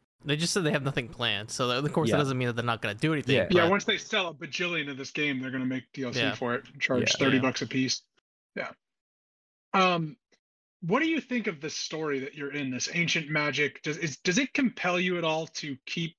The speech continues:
Speaker 3: going the story missions? Like, are you interested in this ancient magic mystery that you're on a lo-, with Professor Fig? Like, do you care about
Speaker 1: I
Speaker 3: this thing?
Speaker 1: I could care less about Professor Fig and the Ancient
Speaker 3: All
Speaker 1: Magic.
Speaker 3: right.
Speaker 1: I care more about Sebastian and his sister.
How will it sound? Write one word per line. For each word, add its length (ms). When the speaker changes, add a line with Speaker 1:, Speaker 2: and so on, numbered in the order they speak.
Speaker 3:
going 360
the 100
story 300
missions? 400
Like, 120
are 80
you 180
interested 500
in 100
this 240
ancient 320
magic 440
mystery 460
that 180
you're 200
on 140
a 40
lo-, 260
with 220
Professor 400
Fig? 380
Like, 140
do 80
you 80
care 200
about 160
Speaker 1:
I 80
Speaker 3:
this 100
thing? 200
Speaker 1:
I 80
could 220
care 280
less 280
about 340
Professor 460
Fig 140
and 80
the 60
Ancient 180
Speaker 3:
All 100
Speaker 1:
Magic. 160
Speaker 3:
right. 120
Speaker 1:
I 60
care 240
more 160
about 220
Sebastian 680
and 120
his 140
sister. 540